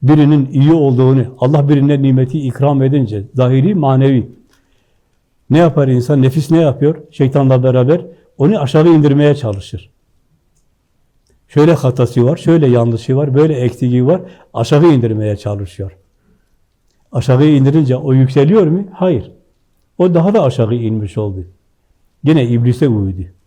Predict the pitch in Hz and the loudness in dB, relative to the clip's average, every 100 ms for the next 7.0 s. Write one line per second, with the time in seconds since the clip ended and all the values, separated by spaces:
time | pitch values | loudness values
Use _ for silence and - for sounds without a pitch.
0 | _ _ 127 123 127 185 143 120 127 139 | _ _ -2 -2 -2 -2 -2 -4 -4 -2
1 | 147 110 98 _ 95 - _ _ _ _ | -2 -4 -10 _ -20 -20 _ _ _ _
2 | - _ _ _ _ _ _ _ _ _ | -20 _ _ _ _ _ _ _ _ _
3 | _ _ - 131 147 180 135 180 160 135 | _ _ 0 2 2 0 2 2 2 2
4 | 131 123 120 120 156 185 - - 147 165 | 2 2 0 0 0 -4 -6 -2 0 2
5 | 147 131 135 131 135 160 135 127 127 135 | 0 0 -2 0 0 0 -2 -2 0 0
6 | 165 131 123 131 131 160 135 131 151 202 | 0 0 -2 -2 -2 -2 -2 -2 -2 -6